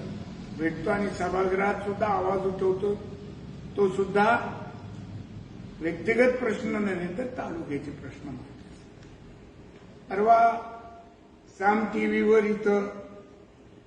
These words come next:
विद्वान माजी आमदाराची मुलाखत बघितली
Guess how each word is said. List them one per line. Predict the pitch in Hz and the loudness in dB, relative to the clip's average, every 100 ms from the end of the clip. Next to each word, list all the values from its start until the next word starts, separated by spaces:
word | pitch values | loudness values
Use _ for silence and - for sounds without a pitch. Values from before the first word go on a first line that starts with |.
| - - - | -20 -20 -4
विद्वान | 180 175 190 202 208 202 - - - - - - - - - - - | 0 4 6 6 4 2 -2 -6 -14 -18 -20 -20 -20 -20 -20 -18 -6
माजी | 175 175 | -2 2
आमदाराची | 196 190 185 190 185 185 190 | 4 4 2 2 2 0 -2
मुलाखत | 190 175 175 170 170 | -2 -2 0 -2 -2
बघितली | 131 151 143 135 - - | -4 -4 -6 -8 -12 -16